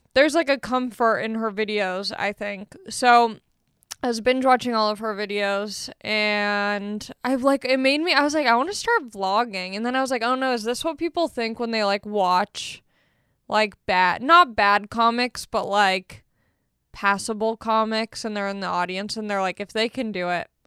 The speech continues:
I can do it. I wanna start comedy." I was like, "Is that what I'm doing? Like, am I degrading the vlog community by trying to think that I can," I guess that analogy didn't make sense because her videos are very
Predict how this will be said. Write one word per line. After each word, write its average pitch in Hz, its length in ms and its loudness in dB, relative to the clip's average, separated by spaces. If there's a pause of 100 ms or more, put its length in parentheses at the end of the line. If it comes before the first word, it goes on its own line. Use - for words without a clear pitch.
(100)
I 196 160 0
can 190 240 -12
do 180 160 -8
it. 180 140 -4
I - 100 -2
wanna 208 240 -4
start - 320 -8
comedy." 196 580 -10 (400)
I 226 60 0
was 240 80 0
like, 254 120 2
"Is 254 100 -4
that 320 400 6
what 330 160 0
I'm 214 320 -2
doing? 339 640 -4 (760)
Like, 226 200 -4
am 240 120 0
I 247 180 6
degrading 220 840 -2
the 214 100 -4
vlog 196 460 -4
community 254 640 -6
by 226 160 0
trying 202 640 -8
to - 140 -14
think 208 300 -12
that 208 120 -4
I 208 120 -4
can," 196 540 -12 (720)
I 269 100 4
guess 359 180 4
that 330 140 2
analogy 262 500 4
didn't 226 260 -4
make 220 180 -6
sense 220 320 -4
because 226 280 -4
her 233 120 -4
videos 226 360 -2
are 226 80 -2
very 190 380 -4